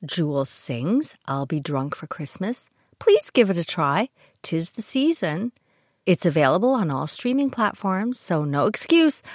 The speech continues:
unless you think you'll be offended, so don't listen if that's the case. It is explicit. But otherwise, give it a try. If you think you'll be offended, maybe you can just stream it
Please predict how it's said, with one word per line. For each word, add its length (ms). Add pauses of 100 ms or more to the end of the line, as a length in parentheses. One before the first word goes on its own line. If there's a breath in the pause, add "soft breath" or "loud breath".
(240 loud breath)
unless 440
you 80
think 260
you'll 120
be 140
offended, 600
so 200
don't 280
listen 320
if 140
that's 260
the 60
case. 500
It 100
is 200
explicit. 760 (680 loud breath)
But 100
otherwise, 720 (160)
give 160
it 80
a 40
try. 520 (340)
If 160
you 100
think 240
you'll 120
be 100
offended, 460
maybe 240
you 100
can 160
just 320 (320)
stream 580
it 220